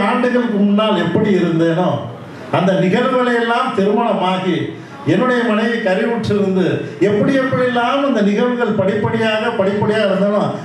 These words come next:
அப்படியே அந்த நூலானது என்னை அந்த இருபத்தேழு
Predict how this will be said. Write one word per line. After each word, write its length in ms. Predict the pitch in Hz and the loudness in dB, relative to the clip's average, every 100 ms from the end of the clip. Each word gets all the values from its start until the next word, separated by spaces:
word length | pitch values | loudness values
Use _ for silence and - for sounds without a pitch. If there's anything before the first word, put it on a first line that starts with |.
| - 165 | -2 -2
அப்படியே 420 | 190 220 220 254 269 | 0 0 2 2 0
அந்த 120 | 226 196 | 0 0
நூலானது 540 | 220 220 202 196 190 160 135 - - 202 | 2 2 2 2 2 0 -2 -4 -2 0
என்னை 160 | 208 202 | 2 0
அந்த 120 | 190 165 | 0 0
இருபத்தேழு 540 | 202 233 233 214 214 | 2 0 0 0 0